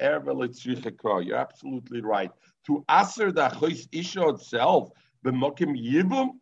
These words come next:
Avad, I don't need a Pasuk. Ein Esadecha, lo says a Sheyesh by Karas. Why? The Ein Esadecha, lo says a Sheyesh by Karas. Ki Yitzricha Kra. Why do I need the Pasuk Alel by a Chos Isha? Is only L'meiser Tzara,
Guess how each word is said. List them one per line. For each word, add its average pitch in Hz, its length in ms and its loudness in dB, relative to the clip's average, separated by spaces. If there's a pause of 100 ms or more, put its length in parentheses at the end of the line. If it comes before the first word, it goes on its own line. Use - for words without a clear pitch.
(200)
Avad, 175 260 0
I 170 100 2
don't 156 160 -2
need 156 180 -2
a - 40 -4
Pasuk. - 420 -4 (120)
Ein 156 100 -4
Esadecha, 131 480 -6
lo 120 160 -4
says - 260 -18
a 101 40 -20
Sheyesh 101 300 -16
by 92 80 -10
Karas. 85 320 -10 (320)
Why? 120 300 4
The 151 160 -4
Ein 170 80 -4
Esadecha, 180 460 -2
lo - 180 -2
says - 260 -12
a - 180 -20
Sheyesh 156 200 -6
by 131 100 -8
Karas. - 480 -8
Ki 76 160 -10
Yitzricha - 320 -14
Kra. 110 500 -4 (260)
Why 143 180 2
do 143 80 2
I 107 60 0
need 101 200 -6
the 98 60 -2
Pasuk 95 380 -8
Alel 101 640 -2
by 101 140 0
a 92 100 -4
Chos 98 320 -6
Isha? 110 520 -4 (280)
Is 92 160 -12
only 180 360 -4
L'meiser 160 640 -2
Tzara, 92 500 0